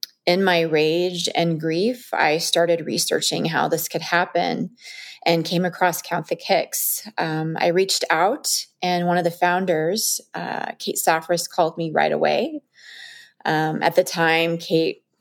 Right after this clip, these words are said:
was really a lifeline that helped pull me out of the darkness. Um,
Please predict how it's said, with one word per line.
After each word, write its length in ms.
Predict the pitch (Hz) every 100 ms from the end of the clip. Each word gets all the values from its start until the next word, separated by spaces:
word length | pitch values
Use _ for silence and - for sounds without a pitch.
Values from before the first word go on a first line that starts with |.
| _ -
was 280 | 160 170 151
really 240 | 160 156 160
a 80 |
lifeline 640 | 156 147 156 - 165 147 143
that 100 | 139
helped 360 | 156 160 -
pull 140 | - 160
me 180 | 165 160
out 180 | 135
of 100 | 165
the 80 | 160
darkness. 840 | 156 156 165 - 170 170 - - - -
Um, 500 | 165 165 165 170 175